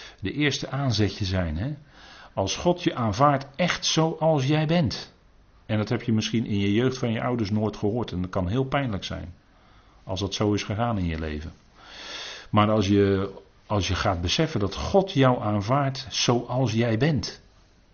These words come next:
Hè, dat, dat, dat werd vroeger in evangelisatiebijeenkomsten gezongen waar ik dan aanwezig was. Kom zoals je bent. Je hoeft je bij God niet mooier voor te doen.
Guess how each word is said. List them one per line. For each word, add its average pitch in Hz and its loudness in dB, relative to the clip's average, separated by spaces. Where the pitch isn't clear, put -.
Hè, 120 -2
dat, 104 -4
dat, 92 -6
dat 98 -4
werd 95 -2
vroeger 104 2
in 95 2
evangelisatiebijeenkomsten 107 0
gezongen 107 0
waar 95 -2
ik 90 -4
dan 92 -2
aanwezig 110 -2
was. 107 -4
Kom 175 6
zoals 131 2
je 117 2
bent. 110 -2
Je 98 0
hoeft 135 6
je 117 4
bij 107 6
God 127 2
niet 113 4
mooier 104 4
voor 101 2
te 101 -6
doen. 78 -2